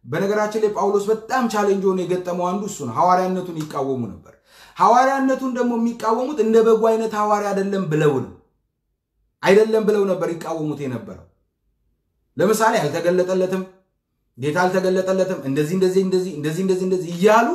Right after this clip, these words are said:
ብዙ ነገር እያወጡ ነበረ። ጳውሎስን፣ እ፣ እ፣ እሱ ውስጥ ያለውን የመለኮት መልእክት፣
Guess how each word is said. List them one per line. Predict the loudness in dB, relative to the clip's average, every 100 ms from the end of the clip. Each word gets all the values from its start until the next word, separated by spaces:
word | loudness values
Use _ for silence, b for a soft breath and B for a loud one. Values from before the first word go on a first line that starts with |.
| -4 -10 _ _ _ -4
ብዙ | -2 -2
ነገር | -2 -2 -2
እያወጡ | 0 4 2 2 -2
ነበረ። | -2 -4 -4 -6
ጳውሎስን፣ | 0 2 2 -4 -6 -8 -10 -18 _ _ -8
እ፣ | -6 0 4 4 4 -4 -10 -18 _ _ _ _ _ _ _ _
እ፣ | -12 -12 -12 -18 _ -4
እሱ | -2 0 0 -2
ውስጥ | -2 -2
ያለውን | -2 0 0 4 4 4 0
የመለኮት | -2 0 0 0 -2 -2
መልእክት፣ | -2 -2 -2 -8